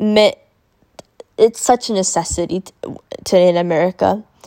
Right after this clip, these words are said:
And because these federal issued documents are missing for most,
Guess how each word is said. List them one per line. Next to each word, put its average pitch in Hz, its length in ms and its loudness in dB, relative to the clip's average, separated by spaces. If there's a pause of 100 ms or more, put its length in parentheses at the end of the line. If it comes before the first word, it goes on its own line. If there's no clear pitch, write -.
(340)
And 208 140 2
because 208 520 0
these 208 220 -2
federal 185 340 2
issued 185 340 -4
documents 180 520 -2
are 185 100 -2
missing 175 460 -4
for - 140 -12
most, 165 640 -6